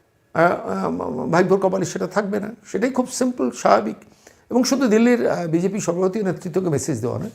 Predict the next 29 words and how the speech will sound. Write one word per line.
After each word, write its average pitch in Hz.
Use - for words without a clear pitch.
আরএসএসকেও 247
মেসেজটা 113
দেওয়া। -
এবার 208
আরএসএস 214
মেসেজ 135
গিলবে 196
কি, 175
উগড়ে 170
দেবে 202
কি, 165
বিশ্বাস 127
করবে 175
কি, -
করবে 151
না, 117
কারণ 120
আরএসএস -
তো 165
হচ্ছে 170
পাওয়ার 185
ব্যাংক, 139
অর্থাৎ -
আরএসএস 156
থেকে 165
পাওয়ারটা 139
ডিরাইভ 160
করে 120
বিজেপি। 117